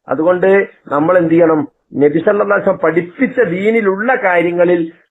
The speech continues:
ആത്മാർത്ഥത കാണിക്കുകയും അതിൽ നമ്മൾ ശ്രദ്ധ ചെലുത്തുകയും ചെയ്യുക. ഇല്ലാത്ത കാര്യങ്ങൾ ദീൻ ഉണ്ടാക്കുന്ന ആളുകളെ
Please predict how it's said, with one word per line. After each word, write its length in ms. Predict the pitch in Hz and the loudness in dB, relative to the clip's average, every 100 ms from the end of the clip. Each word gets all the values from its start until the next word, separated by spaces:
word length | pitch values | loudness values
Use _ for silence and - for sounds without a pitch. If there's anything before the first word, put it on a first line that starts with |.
| - | -6
ആത്മാർത്ഥത 540 | 156 165 175 170 165 | -6 -2 -4 -4 -2
കാണിക്കുകയും 640 | 170 160 156 156 160 156 151 - _ _ | 0 2 0 0 2 2 2 -2 _ _
അതിൽ 320 | 165 185 277 240 | -4 0 2 2
നമ്മൾ 560 | 185 180 190 214 247 247 - _ _ | 2 2 4 4 2 0 -12 _ _
ശ്രദ്ധ 240 | 156 143 | -4 -2
ചെലുത്തുകയും 640 | 185 165 160 - 160 160 143 | -2 0 0 0 2 2 2
ചെയ്യുക. 480 | 147 147 147 143 - _ | 2 2 2 0 -6 _
ഇല്ലാത്ത 480 | 139 151 180 208 233 196 | -4 0 0 0 -2 0
കാര്യങ്ങൾ 440 | 175 175 180 170 | 0 0 0 0
ദീൻ 220 | 165 170 | 0 2
ഉണ്ടാക്കുന്ന 500 | 151 151 165 165 170 | 0 0 -2 -2 -2
ആളുകളെ 600 | 151 151 160 170 190 208 | 0 0 0 2 0 -2